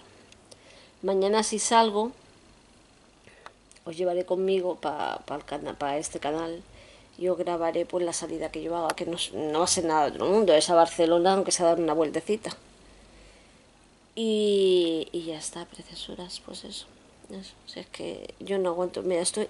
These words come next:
no estoy haciendo nada y estoy por aquí, os juro que estoy chorreando. Y mira que yo no soy persona de sudar, que hay gente que suda muchísimo.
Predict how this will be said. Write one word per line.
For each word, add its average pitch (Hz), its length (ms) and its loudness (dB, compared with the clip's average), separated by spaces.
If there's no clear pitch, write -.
no 214 140 2
estoy 233 260 0
haciendo 185 320 0
nada 185 400 -2
y - 80 0
estoy 185 240 0
por 180 220 2
aquí, 220 320 -2
os 185 100 -6
juro 202 260 0
que 226 60 0
estoy 208 200 -2
chorreando. 196 500 4
Y 190 40 6
mira 208 140 8
que 214 120 4
yo 214 100 6
no 214 80 6
soy 214 140 2
persona 208 320 2
de 190 80 4
sudar, 190 300 4
que 175 80 0
hay - 20 0
gente 202 240 -2
que 190 80 -2
suda 190 220 4
muchísimo. 165 580 -2